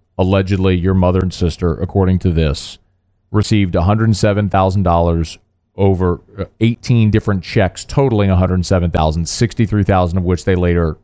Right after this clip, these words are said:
as it says here, quote, "funneled back" to John Paul Funes. So you were unaware that any of that happened?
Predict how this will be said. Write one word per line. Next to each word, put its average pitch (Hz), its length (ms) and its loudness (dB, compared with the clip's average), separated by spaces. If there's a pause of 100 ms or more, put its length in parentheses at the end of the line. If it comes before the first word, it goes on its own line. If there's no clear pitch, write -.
(100)
as 95 160 2
it 90 100 -4
says 92 240 0
here, 90 160 0
quote, 82 260 -2
"funneled 95 480 -2
back" 87 400 -2 (600)
to 95 340 2
John 92 280 0
Paul 85 200 0
Funes. 90 480 -4
So - 120 -2
you 104 220 2
were 113 200 -2
unaware 98 360 2
that 92 120 0
any 95 160 2
of 90 80 0
that 87 140 2
happened? 87 420 0